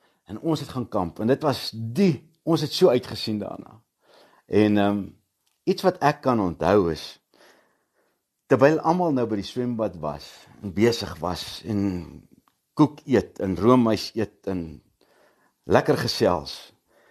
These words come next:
het ek 'n plekkie ontdek daar by Sondela.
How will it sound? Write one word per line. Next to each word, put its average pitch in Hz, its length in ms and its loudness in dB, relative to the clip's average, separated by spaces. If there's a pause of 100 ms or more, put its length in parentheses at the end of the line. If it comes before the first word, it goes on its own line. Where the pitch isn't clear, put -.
(260)
het - 160 -12
ek 156 320 -4
'n 107 200 0
plekkie 131 360 2
ontdek 90 480 0
daar 80 320 -2
by 82 160 -6
Sondela. 85 680 -2